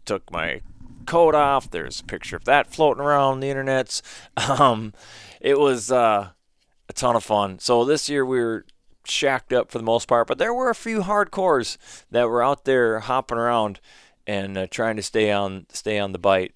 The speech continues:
stay on the fish and stuff. So it was a, it was a ton of fun. I had the pleasure of, here, I gotta find this list here 'cause I'm so bad with names. Uh, Jerry Johnson and Douglas Priest is who I had, and, uh,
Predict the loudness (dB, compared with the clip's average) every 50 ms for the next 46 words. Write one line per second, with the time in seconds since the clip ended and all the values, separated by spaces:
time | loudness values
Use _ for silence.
0 | -18 -10 -6 -6 -6 -6 -8 -10 -6 -4 -4 -4 -4 -6 -12 -12 -8 -8 -8 -6
1 | -6 -10 -10 -12 -12 -14 -20 -20 -20 -20 -20 -18 _ -6 -4 -4 -2 0 0 0
2 | 0 0 0 -2 -4 -2 -4 -4 -8 -6 -4 -2 -2 -2 -2 -2 0 2 2 2
3 | 2 -2 -6 -14 -20 -20 -20 -20 -20 -20 -20 _ _ _ 0 2 2 2 0 0
4 | 0 0 0 0 0 -2 -8 -8 -6 -6 -6 -6 -8 -10 -16 -14 -6 0 4 4
5 | 4 4 2 0 -2 0 2 2 2 0 0 -2 -2 -2 0 0 0 -2 -4 -4
6 | -6 -6 -6 -6 -10 -12 -10 -6 -4 -4 -4 -6 -8 -10 -12 -12 -12 -12 -14 -18
7 | -16 -16 -14 -12 -8 -8 -10 -8 -8 -10 -10 -10 -12 -14 -14 -14 -14 -14 -16 -20
8 | _ _ _ _ _ -20 _ _ _ _ _ _ _ _ _ _ -18 -12 -10 -8
9 | -8 -8 -4 -2 0 2 2 0 2 2 2 2 2 0 -2 -6 -6 -6 -6 -2
10 | -2 -2 -2 0 -2 -4 -4 -6 -12 -16 -20 _ _ _ -12 -8 -6 -6 -6 -6
11 | -8 -8 -10 -10 -12 -16 _ -20 -18 _ -12 -12 -12 -12 -14 -16 -16 -12 -8 -8
12 | -6 -6 -6 -8 -8 -6 _ -2 0 0 0 -2 -2 -2 -2 -2 -2 -6 -8 -12
13 | -16 _ -20 -20 -20 -20 _ _ _ _ _ -8 -8 -8 -8 -10 -10 -8 -6 -6
14 | -6 -6 -8 -10 -10